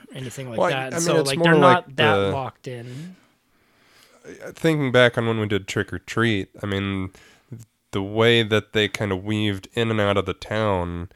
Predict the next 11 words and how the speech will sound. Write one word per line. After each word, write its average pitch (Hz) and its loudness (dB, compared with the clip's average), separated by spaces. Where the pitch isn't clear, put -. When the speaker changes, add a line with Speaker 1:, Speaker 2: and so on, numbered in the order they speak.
Speaker 1:
Mm-hmm. 147 -6
Speaker 2:
and 104 0
you 98 0
saw 101 2
where 95 0
Anna 95 -2
Paquin 98 -4
and 90 -6
her 98 -2
friends 85 -4
were 87 -4